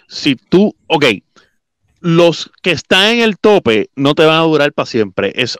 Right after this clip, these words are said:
obvio que tienes que construir, porque es obvio que, que, ¿verdad? Que, que hoy en día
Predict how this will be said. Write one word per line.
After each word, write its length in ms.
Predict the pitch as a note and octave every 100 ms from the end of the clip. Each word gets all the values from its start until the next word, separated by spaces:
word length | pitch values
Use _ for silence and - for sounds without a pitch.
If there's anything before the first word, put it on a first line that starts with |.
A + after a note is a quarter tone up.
| -
obvio 380 | D3 E3 F#3
que 120 | E3+ A#2+
tienes 300 | A#2+ B2 -
que 140 | C3+
construir, 680 | B2 A2+ - A2 G#2 G#2 F2+ -
porque 300 | G2+ G2+ G#2+
es 60 |
obvio 300 | B2 C#3 D#3
que, 280 | C3+ A#2+ F#2+ -
que, 260 | A2+ G#2 G2 _ _
¿verdad? 420 | A2 G2+ D3 E3
Que, 320 | B2+ A2+ A2 -
que 180 | B2+ A2
hoy 180 | B2
en 120 | D#3 D#3+
día 340 | E3 F3 E3